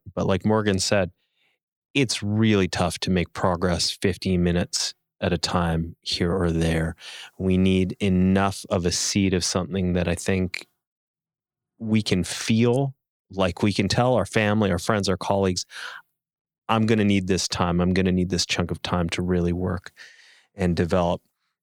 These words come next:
And for what it is worth, I'm here doing this way later in the evening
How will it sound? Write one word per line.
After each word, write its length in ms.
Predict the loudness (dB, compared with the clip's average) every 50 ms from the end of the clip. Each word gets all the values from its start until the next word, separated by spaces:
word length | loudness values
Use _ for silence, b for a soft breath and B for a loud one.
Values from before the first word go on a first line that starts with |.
| _ _
And 140 | -2 -2 0
for 120 | 0 0 2
what 240 | 2 2 2 2
it 100 | 2 2
is 140 | 2 2 2
worth, 480 | 2 0 2 2 0 -2 -4 -8 -14 -16 _ _ _ _ _ _ _ _ _ _ _ _
I'm 260 | 0 0 2 2 2
here 180 | 2 2 2 2
doing 360 | 2 2 2 4 4 4 4
this 420 | 4 2 2 0 0 -2 -4 -4 -6 _ -16
way 800 | -20 -20 -18 -14 -12 -10 -8 -2 2 4 4 4 4 4 4
later 560 | 4 4 4 2 2 0 -2 -6 -8 -12 -16 _ _ _ _ _ _ _ _ _ _ _ _ _ _ _ _ _ _ _ _ -4
in 140 | 0 2 2
the 80 | 4
evening 500 | 4 4 2 2 2 0 0 0 -2 -6